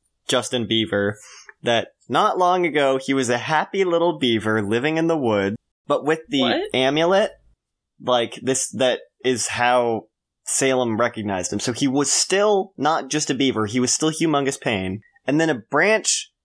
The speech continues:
Speaker 1: hit him on the head, and he woke up and remembered that he used to be a warlock and decided to reclaim his heritage of being an animal pop star, I guess. <laughs>
Speaker 2: Oh,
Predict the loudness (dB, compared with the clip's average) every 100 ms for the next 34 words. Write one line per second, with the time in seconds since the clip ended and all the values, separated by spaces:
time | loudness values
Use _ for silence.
0 | _ _ -2 2 2 2 2 2 2 4
1 | 4 2 -2 -10 _ _ _ _ _ 0
2 | 2 0 0 2 2 4 2 2 -2 -2
3 | 0 2 2 2 2 2 0 -2 -2 -2
4 | 0 2 2 0 0 2 0 0 0 2
5 | 2 0 0 -4 -20 -20 -20 -12 -4 0
6 | 0 0 0 0 2 2 2 -2 -2 0
7 | 0 -2 0 2 2 0 -2 0 2 2
8 | 2 0 0 0 -2 -2 0 0 2 2
9 | 0 0 0 0 0 0 -2 0 0 0
10 | -2 -2 0 2 0 0 -2 -2 -2 0
11 | 0 0 0 0 0